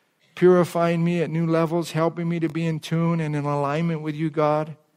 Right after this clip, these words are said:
Come on, make that your prayer. Father, thank you for doing that to us, God. Thank you for doing that in us, God.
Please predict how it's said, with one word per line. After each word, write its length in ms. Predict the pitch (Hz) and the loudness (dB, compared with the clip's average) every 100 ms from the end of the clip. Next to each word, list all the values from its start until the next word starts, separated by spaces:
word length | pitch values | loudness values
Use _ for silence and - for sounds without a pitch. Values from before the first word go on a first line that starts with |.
| _ _ _ _ _ _ | _ _ _ _ _ _
Come 160 | - 165 | 0 4
on, 200 | 165 156 | 4 4
make 200 | 160 170 | 0 0
that 180 | 170 147 | -2 0
your 140 | 151 | -2
prayer. 360 | 147 147 143 135 | 0 0 0 0
Father, 380 | 156 156 160 | 2 2 2
thank 320 | 156 165 175 170 | 0 0 -2 -2
you 80 | |
for 180 | 170 165 | -4 -4
doing 360 | 156 160 175 170 | -2 0 0 -2
that 240 | 151 156 | -4 -6
to 180 | - 143 | -6 -6
us, 180 | 135 - | -6 -8
God. 320 | 147 143 143 _ | -8 -8 -8 _
Thank 240 | 180 165 | -6 -6
you 80 | 175 | -6
for 160 | 170 | -8
doing 360 | 160 170 180 175 | -2 2 4 2
that 180 | 160 147 | 2 0
in 160 | 147 | -2
us, 180 | 135 131 | -4 -6
God. 380 | - 135 147 | -8 -10 -10